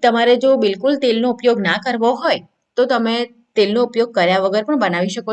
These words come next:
છો. પણ થોડું વધારે ક્રિસ્પી બને એના માટે મેં તેલ લગાડ્યું છે. હવે એની અંદર આપણે જે પેટીસ તૈયાર કરી છે એ મૂકી દેવાની છે. ગેસની ફ્લેમ એકદમ સ્લો રાખવાની છે. અને સ્લો ફ્લેમ પર આપણે એને લગભગ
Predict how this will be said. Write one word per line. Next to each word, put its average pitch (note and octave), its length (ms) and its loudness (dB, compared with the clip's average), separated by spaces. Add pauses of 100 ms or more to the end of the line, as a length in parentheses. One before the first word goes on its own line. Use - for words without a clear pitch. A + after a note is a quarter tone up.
છો. E4+ 80 -10 (520)
પણ B3+ 180 4
થોડું D#4+ 300 2
વધારે C4 360 6
ક્રિસ્પી C4+ 400 -2
બને A#3 260 2
એના A3+ 180 -2
માટે G3+ 260 -4
મેં D4 160 -4
તેલ G3 200 0
લગાડ્યું D#3 380 -8
છે. D3 100 -4 (420)
હવે B3+ 160 4 (100)
એની B3+ 200 -2
અંદર A3+ 240 -4
આપણે F#3+ 260 0 (520)
જે G3 200 -4
પેટીસ F#3+ 340 -4
તૈયાર G3 260 -2
કરી F#3 260 -2
છે G3 100 -4
એ E3 60 -6
મૂકી B3 260 -4
દેવાની B3+ 360 -2
છે. D#4 100 -10 (140)
ગેસની G#3+ 400 0
ફ્લેમ C4+ 200 0 (280)
એકદમ B3+ 280 -4
સ્લો G3+ 120 -2 (140)
રાખવાની D#3 420 -8
છે. C#3+ 120 -6 (580)
અને A#3 180 4 (100)
સ્લો C4 140 4 (100)
ફ્લેમ C#4+ 260 2
પર C#4 140 -2
આપણે G3+ 340 -4
એને G3+ 120 -4
લગભગ G3 400 -2